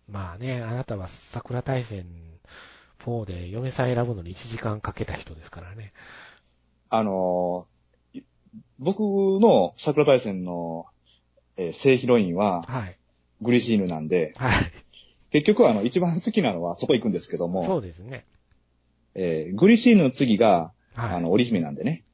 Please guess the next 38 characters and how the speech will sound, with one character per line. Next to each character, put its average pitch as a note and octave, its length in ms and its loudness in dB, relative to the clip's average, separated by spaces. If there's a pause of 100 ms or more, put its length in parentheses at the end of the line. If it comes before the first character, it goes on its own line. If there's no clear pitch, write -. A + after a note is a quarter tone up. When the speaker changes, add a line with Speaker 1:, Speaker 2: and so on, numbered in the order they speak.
(140)
Speaker 1:
そ - 140 -4
う B2+ 160 2
で F#2 100 0
す - 120 -20
ね。 F#2+ 260 0 (680)
そ C#4+ 300 8
う - 20 8
で D3 60 6
す A#2+ 40 6
ね。 A#2 40 6
Speaker 2:
ま - 0 -
あ、 A2+ 40 8
織 F3+ 120 6
姫 A#2+ 180 6
は F2+ 200 4
あ F2 40 -2
の、 E2+ 320 -4 (260)
ガ B2 100 2
チ C3 100 0
ム B2+ 80 0
チ B2 100 -4
キ C3+ 80 2
ャ C3+ 40 6
ラ A#2+ 60 6
じ G2+ 60 4
ゃ F#2 40 2
な G2+ 100 0
い G#2 60 0
で F#2+ 60 -2
す - 100 -12
け G2 60 -4
ど F2+ 100 -8
も。 F#3+ 100 2
Speaker 1:
そ - 40 6
う A#2 60 2
で F#2+ 60 -8
す G2 60 -14
ね。 A#2 260 -8